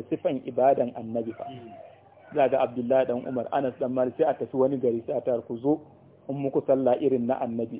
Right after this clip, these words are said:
Speaker 1: Ba lokacin sallah, sai a yi complete sallah suna kallo don a koya. To, a nan da ya shafi kansa, shafan kai sau nawa ake yi? Sau ɗaya.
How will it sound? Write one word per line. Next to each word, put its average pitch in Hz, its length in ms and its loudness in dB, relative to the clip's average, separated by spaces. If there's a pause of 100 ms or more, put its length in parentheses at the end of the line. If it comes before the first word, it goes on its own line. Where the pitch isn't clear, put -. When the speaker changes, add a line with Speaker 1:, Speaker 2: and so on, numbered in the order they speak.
Speaker 1:
Ba 135 160 8
lokacin 147 480 4
sallah, 143 320 0
sai 151 80 0
a - 80 -2
yi 135 100 -2 (220)
complete 196 560 0
sallah 170 320 6
suna 147 240 0
kallo 117 320 -2 (800)
don 214 240 -4
a 127 80 0
koya. 107 320 0 (1500)
To, 139 100 6
a 143 80 6
nan 196 200 4
da 165 60 4
ya 165 140 6
shafi 165 400 4
kansa, 139 480 2 (160)
shafan 143 340 2
kai 196 220 2
sau 147 100 4
nawa 139 300 0
ake 127 120 -8 (120)
yi? 120 60 -14 (720)
Sau - 160 -4
ɗaya. 113 320 0